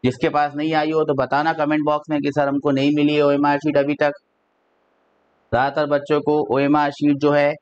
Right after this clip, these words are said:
वो मिल चुकी है। ओएमआर sheet आ गई है, इसका मतलब answer की भी बहुत जल्दी आने वाली है और result भी उतना ही जल्दी। हालांकि जेई एडवांस का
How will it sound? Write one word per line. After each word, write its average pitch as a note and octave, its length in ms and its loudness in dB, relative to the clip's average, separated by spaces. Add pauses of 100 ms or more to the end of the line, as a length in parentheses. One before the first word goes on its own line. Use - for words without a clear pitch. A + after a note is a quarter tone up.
(320)
वो C3+ 120 4 (340)
मिल D3+ 180 2
चुकी D#3 300 0
है। E3 160 2 (440)
ओएमआर F#3+ 360 2
sheet F#3 220 -2
आ D#3+ 100 0
गई E3+ 180 0
है, F3 140 4
इसका D#3+ 240 0
मतलब D3+ 380 0
answer D3 340 -2
की D#3+ 260 2
भी D#3+ 140 2
बहुत C#3 260 0
जल्दी D3 280 0
आने D3+ 200 0
वाली D3+ 300 -2
है D#3+ 140 0 (1200)
और B2+ 460 -2
result C#3+ 600 0
भी C#3+ 300 4
उतना C3 380 0
ही C3 200 -4
जल्दी। D#3 440 2
हालांकि C#3+ 400 0
जेई D3+ 260 2
एडवांस D#3 460 0
का D#3 200 0